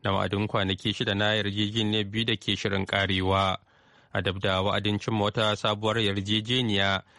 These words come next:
Isra'ila ta amince da tayin da Hamas ta yi mata na wasu sabbin mutane da aka yi garkuwa da su, tare da ƙarin 'yan Isra'ila 'yan asalin ƙasar Rasha da aka sako a ranar Laraba a matsayin wani ɓangare da ƙungiyar ta sako.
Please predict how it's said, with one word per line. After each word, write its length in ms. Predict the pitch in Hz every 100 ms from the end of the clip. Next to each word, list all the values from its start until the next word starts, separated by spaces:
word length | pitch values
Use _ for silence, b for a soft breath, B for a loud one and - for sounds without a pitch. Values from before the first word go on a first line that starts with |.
| B -
Isra'ila 420 | - 98 98 95
ta 220 | 104 101
amince 400 | 107 104 98 113
da 160 | 110 101
tayin 280 | 107 110 104
da 100 | 98
Hamas 300 | 98 110 -
ta 100 | 110
yi 60 |
mata 220 | 107 117 107
na 260 | 107 107
wasu 240 | 110 - 120
sabbin 320 | - 104 101 120
mutane 340 | 139 123 113
da 100 | 117
aka 140 | 107 165
yi 60 |
garkuwa 400 | 110 101 - 131 143
da 100 | 101
su, 360 | - 104 98 B B B -
tare 180 | 95 95
da 80 | 95
ƙarin 300 | 98 104 101
'yan 160 | 104 101
Isra'ila 520 | 104 - 101 107 110 98
'yan 160 | 110
asalin 480 | 107 - 110 110 110
ƙasar 320 | - 110 117
Rasha 540 | 110 120 135 143 107 - B B -
da 80 | -
aka 160 | 98
sako 300 | - 113 113 98
a 60 |
ranar 260 | 101 98 98
Laraba 640 | 98 95 95 95 98 98 b b b
a 60 | 104
matsayin 340 | 95 92 92 95
wani 160 | 95
ɓangare 400 | 98 101 98 110
da 80 | 98
ƙungiyar 440 | - 117 104 101 -
ta 80 |
sako. 560 | 101 101 - 104 98 95